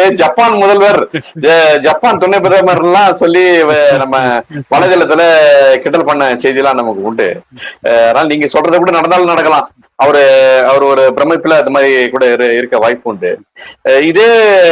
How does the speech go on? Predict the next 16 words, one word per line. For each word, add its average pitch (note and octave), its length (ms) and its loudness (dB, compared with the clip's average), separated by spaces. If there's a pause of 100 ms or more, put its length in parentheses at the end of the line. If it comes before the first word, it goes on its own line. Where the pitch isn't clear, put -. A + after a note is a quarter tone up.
(460)
பழனிசாமி D#3+ 520 -2
தான் F3 160 0
இன்னொரு E3+ 200 -2
செய்தி E3 240 -2
சொல்றாரு. C3+ 420 0 (540)
அஹ், A#2+ 340 0
ஆயிரம் F#3+ 320 2
ரூபாய்க்கு G3+ 320 2 (120)
ஆசைப்பட்டு E3 540 -2
நீங்க D#3+ 220 -2 (480)
அவங்க C3+ 320 -2
தி F3+ 160 -4
மு F3+ 100 -2
கவுக்கு C#3 260 0
ஓட்டு C#3 140 -2
போட்டீங்க, A#2+ 340 -4